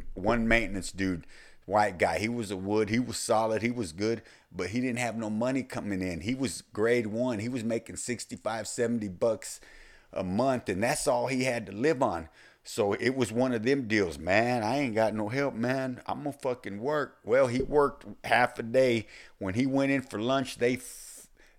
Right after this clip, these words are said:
they tore him up. They had to care flight him off the unit. And if there was anybody else thinking about helping, it was done. They, they made up their mind for him. So it took a whole lot longer for the laws to put up,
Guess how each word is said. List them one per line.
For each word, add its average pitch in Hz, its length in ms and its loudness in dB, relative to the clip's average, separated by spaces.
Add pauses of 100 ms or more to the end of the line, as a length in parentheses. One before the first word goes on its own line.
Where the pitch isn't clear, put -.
they 120 140 4
tore 127 340 4
him 123 160 4
up. 131 200 6
They 117 140 4
had 131 200 6
to 110 60 -4
care 123 280 4
flight 117 340 2
him 127 220 4
off 95 240 4
the 85 100 -8
unit. 82 380 -4 (380)
And 95 180 2
if 76 160 -6
there 131 160 8
was 113 180 0
anybody 143 540 4
else 143 240 2
thinking 143 460 4
about 143 400 2
helping, 147 480 2 (640)
it 101 200 -2
was 98 180 -4
done. 90 600 8
They, 98 180 6
they 95 300 -2
made 107 340 4
up 117 200 6
their 113 140 4
mind 101 340 -2
for 110 260 0
him. 80 100 -6 (340)
So 101 420 8
it 113 220 -2
took - 240 2
a 90 120 2
whole 131 480 2
lot 127 280 0
longer 127 380 -2
for - 160 -14
the 101 120 -8
laws 110 420 4
to 90 80 -8
put 107 280 4
up, 107 300 6